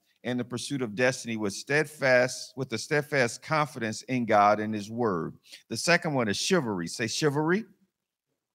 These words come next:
Chivalry is to govern relationships by the word of God, especially relationships with women.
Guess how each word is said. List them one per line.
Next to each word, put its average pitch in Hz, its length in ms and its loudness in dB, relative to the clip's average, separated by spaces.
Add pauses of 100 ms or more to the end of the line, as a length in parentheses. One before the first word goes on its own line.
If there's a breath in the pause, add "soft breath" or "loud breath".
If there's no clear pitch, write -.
(400 soft breath)
Chivalry 180 680 4
is 127 140 0
to 139 120 -4
govern 151 380 4
relationships 147 840 0
by 127 320 4
the 135 100 2
word 127 280 2
of 117 120 -4
God, 95 300 4
especially 226 460 0
relationships 170 760 -2
with 147 140 -6
women. 143 340 -2